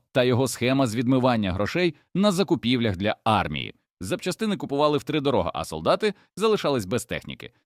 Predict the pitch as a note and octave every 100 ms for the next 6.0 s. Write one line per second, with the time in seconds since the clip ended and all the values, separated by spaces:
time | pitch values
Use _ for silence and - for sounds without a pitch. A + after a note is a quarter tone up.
0 | _ C#3 B2 F#2 F2+ E2 D#2 C#2+ C#2+ D#2
1 | A2+ C#3 B2 G2+ G2 F2+ F#2 F3+ F#3 D#3+
2 | F3 E3 - G3+ G#3 F#3 E3+ B2 D#3 D#3+
3 | - C3+ A#2 A#2 G2+ C3+ B2+ A#2 - B2
4 | A#2 G#2+ _ _ G#2 A#2 B2 G2 D2+ -
5 | _ _ F2+ D3 A3+ - D#3 F3 F#3+ F3